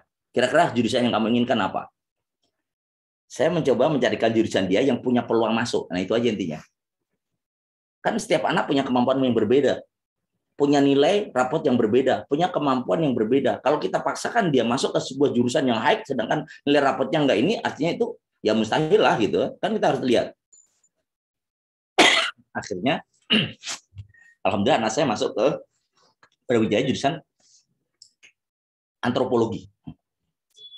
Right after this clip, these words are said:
Kalau saya ditanya, "Kok Paris, eh, anaknya jurusan antropolog ya? Emang jadi apa nanti?" <clears throat> Ya, jawaban saya sederhana. Karena itulah peluang yang paling besar anak saya bisa masuk.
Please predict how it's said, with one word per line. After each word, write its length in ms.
Kalau 160
saya 160
ditanya, 400
"Kok 160
Paris, 480
eh, 400
anaknya 320
jurusan 320
antropolog 640
ya? 160
Emang 240
jadi 240
apa 240
nanti?" 320
<clears throat> 600
Ya, 240
jawaban 320
saya 160
sederhana. 560
Karena 400
itulah 320
peluang 480
yang 240
paling 240
besar 240
anak 240
saya 160
bisa 160
masuk. 400